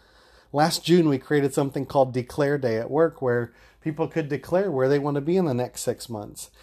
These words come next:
And then what that did is that provided a talking point for they and their supervisor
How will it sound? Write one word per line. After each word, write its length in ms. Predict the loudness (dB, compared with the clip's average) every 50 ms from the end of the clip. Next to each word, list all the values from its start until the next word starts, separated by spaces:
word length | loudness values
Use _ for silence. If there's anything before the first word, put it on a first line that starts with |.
| -20 _ -6
And 120 | -2 0
then 160 | 2 2 2 2
what 180 | 2 2 2
that 220 | 2 0 0 0 2
did 120 | 2 2
is 120 | 4 2
that 160 | 2 0 -2 -2
provided 520 | -2 -2 0 0 0 0 0 -2 -2 -2
a 100 | -4 -6
talking 520 | -6 -8 -6 -6 -6 -6 -4 -6 -6 -6
point 340 | -6 -6 -4 -4 -4 -4 -6
for 140 | -8 -8 -6
they 260 | -2 0 2 2 2 2
and 120 | 0 0
their 100 | -2 -4
supervisor 880 | -6 -6 -8 -8 -6 -6 -6 -4 -2 -2 -2 -2 -2 -4 -4 -4 -6